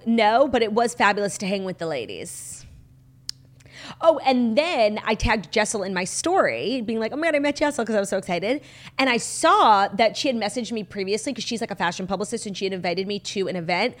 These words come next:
that was featured on the show when she had that thing at her apartment for,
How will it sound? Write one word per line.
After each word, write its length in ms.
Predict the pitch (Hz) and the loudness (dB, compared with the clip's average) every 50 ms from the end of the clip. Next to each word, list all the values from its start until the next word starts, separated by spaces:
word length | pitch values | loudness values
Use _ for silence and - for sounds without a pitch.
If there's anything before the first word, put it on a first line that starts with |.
| - - - - - | -20 -20 -6 0 2
that 140 | 269 247 262 | 2 6 6
was 200 | 247 226 - - | 4 4 4 0
featured 520 | - - 392 466 - - 294 247 233 233 226 | 0 0 0 2 2 4 4 4 4 2 2
on 220 | - 269 285 311 320 | 4 4 6 6 6
the 100 | 370 415 | 4 4
show 600 | - - 440 466 466 320 262 226 208 196 175 - - - - - - - | 6 8 10 12 12 12 10 6 4 0 -4 -8 -14 -20 -20 -20 -4 0
when 120 | 277 285 | 0 2
she 100 | - 311 | 4 4
had 80 | 285 240 | 4 6
that 160 | 262 262 262 | 4 4 4
thing 140 | 262 254 247 | 2 2 2
at 80 | 240 | 2
her 80 | 233 226 | 0 -2
apartment 520 | - - - 240 277 233 247 254 208 196 | 0 0 0 0 2 2 0 -2 -2 -4
for, 120 | - 214 | -6 -8